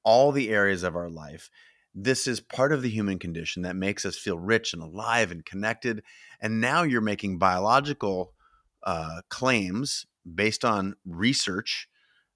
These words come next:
that says this stuff later in life not only is possible,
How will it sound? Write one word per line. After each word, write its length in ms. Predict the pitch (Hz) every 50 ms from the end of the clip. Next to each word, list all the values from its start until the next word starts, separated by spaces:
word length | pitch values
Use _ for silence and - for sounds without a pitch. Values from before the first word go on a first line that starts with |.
| _ _ -
that 300 | 85 85 95 95 - -
says 540 | - - 101 95 95 92 92 87 - - - _ _ _ _ _ _ _ _ _ _ _ -
this 340 | 87 90 107 143 156 -
stuff 600 | - - - - 135 117 107 113 110 - - - _ _ -
later 440 | 95 90 95 98 104 104 110 113 107
in 220 | - 98 95 92
life 440 | 90 90 90 87 87 87 - - - -
not 200 | 92 98 104 120
only 260 | 135 135 131 110 95
is 120 | 98 95 -
possible, 800 | - - - - 101 110 113 - - 101 85 82 78 76 -